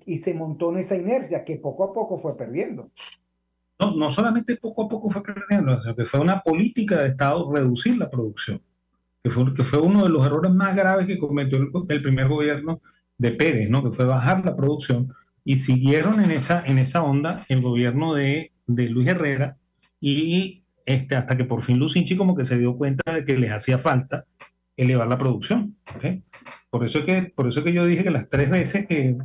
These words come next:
Speaker 2: que se ha subido producción en Venezuela ha sido porque las transnacionales han ponido, han puesto más dinero, ¿ok? Y
Speaker 1: Ahora,
Speaker 2: eso
Speaker 1: mira,
Speaker 2: ha,
Speaker 1: eh,
Speaker 2: ha provocado
Speaker 1: eso,
Speaker 2: crecimiento.
Speaker 1: eso nos da, profesor, para hacer un inventario de los tres pecados capitales de la,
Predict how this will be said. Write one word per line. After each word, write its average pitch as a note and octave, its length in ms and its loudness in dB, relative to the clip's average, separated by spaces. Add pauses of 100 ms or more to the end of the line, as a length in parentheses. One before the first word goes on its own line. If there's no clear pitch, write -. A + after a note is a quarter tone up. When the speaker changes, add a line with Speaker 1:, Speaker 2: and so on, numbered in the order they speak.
Speaker 2:
que A2+ 160 -4
se - 180 -2
ha A#2 40 -4
subido E3+ 400 0
producción B2 380 0
en D#3 100 0
Venezuela E3+ 480 0 (420)
ha C3+ 80 2
sido C3+ 260 4
porque F3 220 -2
las C3 160 0
transnacionales A#2+ 580 0
han E3 200 0
ponido, D3 540 2
han C3 160 2
puesto C#3+ 260 0
más D#3+ 160 0
dinero, C3 400 -2 (300)
¿ok? G#2 100 -4 (240)
Y C3 80 2
Speaker 1:
Ahora, C3 120 4
Speaker 2:
eso - 100 0
Speaker 1:
mira, D3 140 2
Speaker 2:
ha, D3+ 120 -2
Speaker 1:
eh, E3 100 0
Speaker 2:
ha C3+ 100 0
provocado C#3 440 2
Speaker 1:
eso, C#3+ 80 -2
Speaker 2:
crecimiento. D#3+ 680 -2 (280)
Speaker 1:
eso F#3 200 -6
nos F#3+ 140 -4
da, F3+ 160 -2
profesor, E3+ 580 -6
para D3+ 160 -2
hacer C3+ 200 -8
un E3+ 100 -8
inventario D#3+ 460 -6
de F3 60 -4
los D3 100 -8
tres C3+ 200 -8
pecados E3+ 400 -6
capitales C#3+ 600 -6
de C3+ 120 -6
la, A#2+ 300 -10